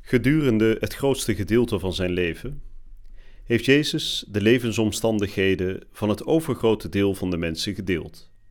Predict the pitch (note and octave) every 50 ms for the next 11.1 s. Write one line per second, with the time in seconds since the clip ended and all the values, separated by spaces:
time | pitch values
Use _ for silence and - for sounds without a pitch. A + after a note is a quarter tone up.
0 | - - - - - - - - - - - - _ _ - - - - - -
1 | - - - - - - - - - - - G2 F#2+ G2+ G#2+ A2 G#2 A2 A2 G2+
2 | - - A2 A2 A2+ A#2 A#2 A2 G#2+ G2+ - A2+ B2+ C#3 C#3 C3 A2+ - - A#2+
3 | A2+ - G#2+ G2+ F#2+ - - - - - G#2 F2 - - - - - - - -
4 | - - - - - - - - - - - - - - - - - - - -
5 | - - - _ - - F2+ F2+ F#2 F#2 F2+ - G2+ F2 G2+ G2 F#2 F#2+ A#2+ B2+
6 | A#2 G2 F2 E2+ D#2+ - E2+ D#2+ F2+ A#2 B2 - - - - - - - - -
7 | - - - - - - - F#2+ G2 F#2 F#2 F2+ F2+ F#2+ - - - - - G#2+
8 | G#2 - - - D3 D3 C#3 - G2 - - F2 E2+ D#2+ D#2 D2+ - - D#2 D2+
9 | - - - _ _ - _ - - - - - - - - - - G#2+ G#2+ G#2
10 | G2+ F2+ G#2+ B2 C3 - A2 F#2+ G2 F#2+ - F#2+ F2+ - - F#2 E2+ D2+ - -
11 | - -